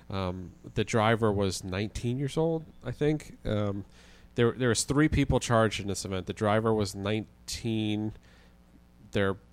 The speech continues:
brother, which was a passenger, was eighteen, and then the driver of the Altima, I think, was seventeen years old.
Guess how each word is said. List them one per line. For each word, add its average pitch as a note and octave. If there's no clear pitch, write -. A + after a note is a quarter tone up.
brother, B2
which A2+
was G#2
a G2+
passenger, A2+
was G#2
eighteen, A2+
and G2
then F#2+
the G2
driver A2
of G2
the F#2
Altima, G#2
I F#2
think, G2+
was F2
seventeen F#2+
years C2+
old. D2